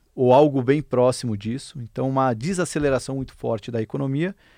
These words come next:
E coloca ali também um conflito, né, entre Rússia e Ucrânia, que já vem se estendendo há muito tempo e trazendo consequências bem severas na Europa,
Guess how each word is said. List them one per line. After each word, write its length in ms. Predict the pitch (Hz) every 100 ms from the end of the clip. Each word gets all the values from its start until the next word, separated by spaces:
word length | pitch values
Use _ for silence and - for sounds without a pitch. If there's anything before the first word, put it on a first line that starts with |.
| _ _ -
E 120 | 262
coloca 400 | - 208 180 180
ali 140 | 170
também 340 | 180 160 147 175
um 340 | 196 190 180 151
conflito, 920 | 190 165 - 147 170 - 185 156 123
né, 240 | 127 139
entre 300 | 123 113 135
Rússia 380 | 123 127 139 -
e 40 | 147
Ucrânia, 420 | - 131 143 160
que 140 | -
já 140 | 147 143
vem 260 | 127 147
se 140 | 156 151
estendendo 440 | - 139 131 131
há 40 |
muito 300 | 127 131 165 -
tempo 300 | 139 156 175
e 40 |
trazendo 380 | - 160 131 151
consequências 720 | 160 147 147 131 147 - - _ - _ _ _ _
bem 260 | 113 123 151
severas 800 | - 180 131 131 143 156 160 -
na 340 | 143 139 135
Europa, 720 | 139 143 131 131 147 - 208